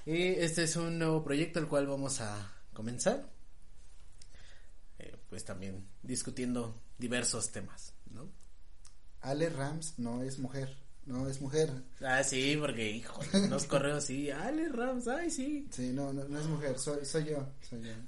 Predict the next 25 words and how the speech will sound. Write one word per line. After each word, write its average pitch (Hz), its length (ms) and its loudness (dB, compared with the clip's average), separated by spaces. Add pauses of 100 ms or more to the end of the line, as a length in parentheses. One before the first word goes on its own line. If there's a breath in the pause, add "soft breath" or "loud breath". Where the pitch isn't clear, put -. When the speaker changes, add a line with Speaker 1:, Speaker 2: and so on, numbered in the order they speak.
(140)
Speaker 1:
Es, 110 340 -6
es, 123 220 -2
es 160 260 6
hombre, 139 460 4
¿no? 160 220 -2
Speaker 2:
Sí, 127 480 -6
lo 131 120 0
siento, 139 380 -2 (160)
lo 131 60 -4
siento. 139 300 8 (180)
Speaker 1:
<laughs> 170 160 -2
Lo 170 160 8
siento 180 320 6
por 156 120 6
aquellos 156 360 6
admiradores, 143 680 4
¿no? 196 200 4
Que, 156 400 0 (360 loud breath)
ay, 339 240 2
Alejandro, 320 400 2
Speaker 2:
Ya, 160 160 2
sí, - 140 0
Speaker 1:
ay. 139 160 4
Speaker 2:
sí, 135 140 2
sí. 131 240 -2